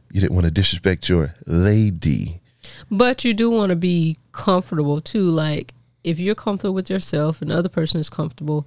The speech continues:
Speaker 2: then I think if, if you're open to the communication, so one, let's, I guess let's, let's list it out. Being comfortable.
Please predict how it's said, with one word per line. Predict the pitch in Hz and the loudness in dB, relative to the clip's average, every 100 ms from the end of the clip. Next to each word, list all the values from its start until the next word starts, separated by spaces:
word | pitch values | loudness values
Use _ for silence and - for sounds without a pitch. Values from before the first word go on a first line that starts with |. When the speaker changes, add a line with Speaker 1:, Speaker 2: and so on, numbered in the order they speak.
| _ _ _ _ _ | _ _ _ _ _
Speaker 2:
then | - 160 170 165 165 156 | -8 2 4 6 4 2
I | - | 0
think | 160 180 175 - _ _ | 0 0 0 -2 _ _
if, | - - 165 - - - | -4 0 -2 -4 -12 -8
if | 160 | 0
you're | 165 - | 0 2
open | 214 240 269 | 2 2 -2
to | 233 170 | -2 -2
the | |
communication, | 165 165 151 143 - 143 - 147 | -2 0 0 -2 -2 -4 -4 -4
so | 151 151 | 0 0
one, | 156 175 175 170 - | 2 2 2 0 0
let's, | 160 170 - - - | 0 0 -4 -8 -4
I | |
guess | 170 180 | 0 0
let's, | 180 180 - - | 0 -2 -4 -6
let's | 175 170 165 | -4 -4 -2
list | 165 165 | -2 0
it | 156 | -2
out. | 147 - - 175 | -2 -4 -8 -2
Being | 175 208 | 0 2
comfortable. | - 160 - - 147 | 0 -2 -4 -10 -10